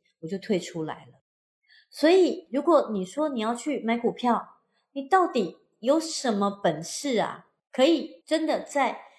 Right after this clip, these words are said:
那个市场里面去操作，然后赚到钱呢？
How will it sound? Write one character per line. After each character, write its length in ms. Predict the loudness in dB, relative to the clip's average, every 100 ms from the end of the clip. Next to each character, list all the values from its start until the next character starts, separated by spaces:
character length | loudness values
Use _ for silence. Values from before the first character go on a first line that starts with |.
| _
那 140 | -4 -2
个 80 |
市 200 | -2 -4
场 280 | -6 -6 -6
里 140 | -6 -4
面 400 | -4 -4 -8 _ _ _ _ _ _
去 200 | -4 -4
操 320 | 0 0 0
作， 340 | 0 -2 -2
然 100 | -4 -4
后 60 |
赚 200 | -4 -2
到 160 | -2 -2
钱 340 | -4 -10 -8
呢？ 320 | -8 -8 -10